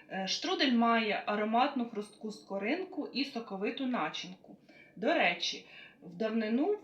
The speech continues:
Австрії женихи обирали собі наречену саме по умінню готувати цей штрудель. Для тіста нам необхідно двісті п'ятдесят грамів борошна,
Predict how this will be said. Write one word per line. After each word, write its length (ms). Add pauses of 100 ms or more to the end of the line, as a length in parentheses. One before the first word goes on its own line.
Австрії 760
женихи 580
обирали 560
собі 300
наречену 640
саме 400
по 180
умінню 440
готувати 800 (100)
цей 200
штрудель. 560 (1400)
Для 220
тіста 500
нам 360
необхідно 840 (480)
двісті 400
п'ятдесят 480
грамів 520
борошна, 680